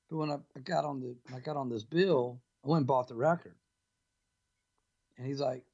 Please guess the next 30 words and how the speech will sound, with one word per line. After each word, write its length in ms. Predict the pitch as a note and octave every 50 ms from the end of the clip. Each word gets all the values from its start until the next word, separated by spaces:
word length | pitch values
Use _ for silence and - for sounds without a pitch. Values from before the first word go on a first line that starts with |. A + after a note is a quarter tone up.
| _ -
"Yeah, 220 | D#3 F#3 A3+ B3+
man, 160 | C4 C4+ C4+ C4
what'd 120 | C4 A3+
you 80 | B3 -
think?" 220 | - B3+ B3+ A#3
And 100 | G3 E3+
I 40 | D#3
was 100 | D3+ C3
like, 160 | A#2+ G#2+ G#2+ - _ _ _ _ _ _ _ _ _ _ _ _ _ _ _ _ _ _ _ _ _ _ -
"I 60 | C3+
think 160 | - A#3 A#3
the 60 | D#3
songs 400 | - - - D#3+ D#3+ E3+ E3+ C3
are 60 | C3+
fantastic. 840 | - - D3 C3 A2+ - - C#3+ C3+ D3 E3+ E3+ - - - F2 - - _ _ _ _ _ _ _ _ _ _ _
I 40 | F3
just 160 | G3+ G3 - -
hate 180 | D3+ E3+ E3+
the 60 | -
production." 520 | C3 A2 A#2 B2 C3 D3+ F3 E3+ - - A#2
He 60 | A#2+
goes, 200 | A#2+ A#2+ G#2+ - _ _ _ _ _ _ _ _
"He 120 | _ F#3 F3+
does 260 | E3+ D#3 C3+ A#2+ -
too." 260 | - - B2 A#2+ B2 B2 - _ _ _ _ _ _ _ _ _ _ _ _ _ _ - -
<laughs> 80 | B3+ - - _ _ _ _ _ _ _ _ _ _ _ _ _ _ _ _ _
And, 220 | D3+ D3 D3 C#3+ C#3
uh, 240 | C3+ C3 B2+ B2 A2 A2+ _ _ _ _ _ _ _ _ _ _ _ _ _ _ C#3
and, 280 | B2+ B2+ B2 A#2+ A#2
uh, 200 | A#2 A2+ A2+ A2+